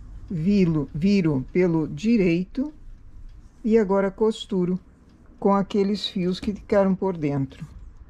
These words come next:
Ai, não deixei fio por dentro. Então, usa um fio que você coloca na agulha, ué. Eu gosto de usar essas sobras, porque daí já aproveita e faz a limpeza dos fios.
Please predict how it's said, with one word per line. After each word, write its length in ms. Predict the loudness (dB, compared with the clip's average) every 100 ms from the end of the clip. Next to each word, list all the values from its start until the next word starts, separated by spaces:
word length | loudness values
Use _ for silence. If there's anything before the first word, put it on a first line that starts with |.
| -20 -20 -20 -4
Ai, 280 | 4 6 6
não 140 | 4 2
deixei 320 | 0 0 0
fio 200 | 0 -2
por 200 | 0 0
dentro. 400 | 0 0 -2 -6
Então, 360 | -2 2 2
usa 200 | 0 0
um 100 | -2
fio 240 | -4 -6 -6
que 100 | -6
você 360 | -6 -6 -8
coloca 480 | -6 -2 0 -2 -2
na 80 | -4
agulha, 340 | -2 -2 -2
ué. 140 | -4 -8 -14 -20 -20 -20 -20 -20 -20 -20 -20 -20 -20 -20 -20 -20 -20 -20 -20 -20 -8
Eu 220 | -2 -2
gosto 400 | 2 2 2 0
de 120 | -8 -6
usar 500 | -2 0 2 0 -2
essas 320 | -4 -4 -6
sobras, 560 | -2 2 2 0 -4
porque 160 | -6 -4
daí 160 | -2 0
já 220 | 0 -2
aproveita 580 | -4 -4 -2 -2 -2 -6
e 20 |
faz 360 | -2 0 2
a 40 | 0
limpeza 600 | 0 -2 -2 -2 -2 -4
dos 240 | -8 -10
fios. 360 | -12 -10 -10